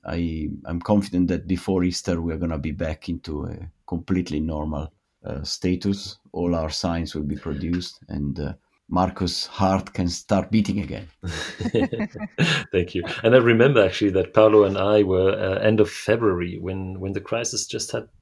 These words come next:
Speaker 2: reached Europe. We were both sitting for two days in a, in a meeting remotely, uh, to evaluate some of the missions for extensions. Um, and I think,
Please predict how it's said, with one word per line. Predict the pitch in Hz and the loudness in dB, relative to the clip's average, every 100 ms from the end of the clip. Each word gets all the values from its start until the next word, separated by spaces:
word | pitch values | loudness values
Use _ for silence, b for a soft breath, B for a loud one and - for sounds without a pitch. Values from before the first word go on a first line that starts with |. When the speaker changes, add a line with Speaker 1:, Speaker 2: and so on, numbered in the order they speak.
| - | -12
Speaker 2:
reached | 104 120 - - | -10 -6 -8 -6
Europe. | 123 135 135 | -6 -6 -6
We | 98 | -4
were | 101 | -2
both | 95 104 | 2 0
sitting | - 107 110 101 95 | 0 -2 -2 -2 -4
for | - 101 | -6 -6
two | - 104 | -4 -2
days | 101 101 95 | 0 0 0
in | 98 92 | -4 -6
a, | 90 | -6
in | 92 95 | -6 -6
a | 95 | -4
meeting | 98 92 104 101 92 | -6 -6 -8 -8 -10
remotely, | 95 98 98 110 104 107 B B B B B - | -4 -2 0 0 -2 -6 B B B B B -6
uh, | 95 92 - | -4 -2 0
to | 104 | 0
evaluate | 92 104 104 92 | 2 4 4 2
some | 101 | -2
of | 90 | -4
the | 90 | -4
missions | 95 - 87 | -4 -4 -8
for | - | -8
extensions. | 87 - 98 - 85 85 92 - - | -8 -4 -4 -4 -6 -8 -8 -10 -10
Um, | 90 90 87 92 | -14 -12 -14 -14
and | 92 | -12
I | 92 | -4
think, | 110 104 | -2 -4